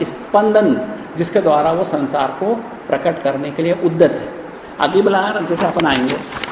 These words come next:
तो हो सकता है अपन दस पाँच मिनट इसको डिस्कस कर सकते हैं कि क्या हमने पिछले अगले दिनों में, छः दिनों में इसका प्रयास किया, अगर किया तो हमने कैसा महसूस किया, क्या हमको उससे कोई डिफ़िकल्टी हुई समझने में?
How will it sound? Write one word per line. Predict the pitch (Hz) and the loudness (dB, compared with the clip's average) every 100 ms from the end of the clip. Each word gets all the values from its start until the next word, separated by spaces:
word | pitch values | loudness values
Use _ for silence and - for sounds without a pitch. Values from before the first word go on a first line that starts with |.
| - - | -10 2
तो | 247 | 4
हो | 254 - 196 202 202 | 4 4 2 4 0
सकता | - 185 | -2 -2
है | |
अपन | 185 190 | 0 2
दस | 160 165 | 2 2
पाँच | 165 156 175 | 0 0 -2
मिनट | 220 - | -6 -6
इसको | - 214 | 0 4
डिस्कस | 214 226 277 - | 4 4 2 4
कर | 190 | 2
सकते | - - - | 2 -4 -6
हैं | - | -10
कि | 170 | -6
क्या | 185 196 | -2 0
हमने | 165 170 175 | 0 0 0
पिछले | 165 151 185 | -2 -2 0
अगले | 156 160 | 2 0
दिनों | 165 170 170 | 0 2 2
में, | 170 | 0
छः | - 147 | 0 2
दिनों | 156 160 | 4 4
में | 170 | 4
इसका | 151 - 208 - - - - - | 2 2 0 0 -10 -14 -6 2
प्रयास | 160 170 170 - | 4 4 0 0
किया, | 175 190 - - - - - - - - - | 0 -2 -8 -14 -16 -16 -16 -16 -18 -8 -2
अगर | 151 | 0
किया | 170 175 170 180 | 0 2 2 2
तो | 185 | 0
हमने | 151 165 180 | 0 0 0
कैसा | 165 151 175 | 0 2 4
महसूस | 165 170 170 | 4 2 -4
किया, | 175 165 - - - - - - - | -4 -8 -10 -16 -16 -16 -16 -16 2
क्या | 185 | 4
हमको | 175 165 185 | 4 2 4
उससे | 196 - 190 | 2 2 0
कोई | 190 220 269 - - - - - - - - - - - - - - - - - 147 | 2 2 2 -6 -14 -16 -18 -18 -18 -18 -18 -18 -18 -18 -18 -18 -16 -16 -16 -16 -4
डिफ़िकल्टी | 165 214 208 208 214 | -2 0 0 2 2
हुई | 214 | 2
समझने | 208 190 185 | 2 2 2
में? | 185 | -2